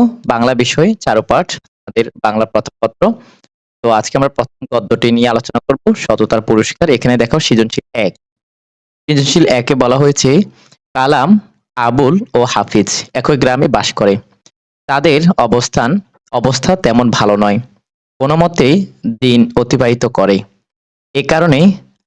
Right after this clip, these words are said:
হাজী সাহেব তার জাকাতের টাকা দিয়ে আবুলকে একটা রিক্সা, কামালকে, আহ, কালামকে একটা ভ্যান গাড়ি আর হাফিজকে একটা সেলাই মেশিন কিনে দিলেন।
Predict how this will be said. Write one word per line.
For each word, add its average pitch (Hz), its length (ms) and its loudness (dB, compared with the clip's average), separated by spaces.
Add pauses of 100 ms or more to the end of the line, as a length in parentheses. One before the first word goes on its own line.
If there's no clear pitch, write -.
(240)
হাজী 131 180 0
সাহেব 175 300 2 (100)
তার 117 220 0 (140)
জাকাতের 139 600 -2 (640)
টাকা 117 240 -4
দিয়ে 127 260 2 (680)
আবুলকে 131 460 0
একটা 110 320 0
রিক্সা, 113 420 0 (540)
কামালকে, 127 600 0 (480)
আহ, 107 160 0
কালামকে 139 560 2 (320)
একটা 113 360 -2
ভ্যান 127 300 2
গাড়ি 120 280 2 (500)
আর 107 140 -2
হাফিজকে 131 540 -2
একটা 131 400 0
সেলাই 120 380 0
মেশিন 123 320 2 (100)
কিনে 123 340 0
দিলেন। 92 240 0